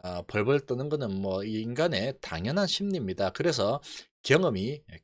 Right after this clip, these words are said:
그렇게 중요한 거죠. 자, 이 투자를 할 때 에이치엘비 지금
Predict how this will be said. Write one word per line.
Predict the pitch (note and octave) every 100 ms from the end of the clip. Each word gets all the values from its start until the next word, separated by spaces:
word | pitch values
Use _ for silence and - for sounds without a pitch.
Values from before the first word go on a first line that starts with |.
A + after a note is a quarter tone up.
| _
그렇게 | F3+ A3+
중요한 | C#4 - F2 G2+
거죠. | A2+ E2 D2+ A#2 - _ _ _ _ _ _ _ _ _ _ - - - - -
자, | -
이 | D#3+
투자를 | D#3+ F3+ F#3 A3 G3+
할 | B2 A#2+
때 | C3+ G2+ B2+ D3 -
에이치엘비 | D3 E3+ - C#3 B2+ B2+ G#2+ - -
지금 | - E3 F3+ F3 A2+ D3+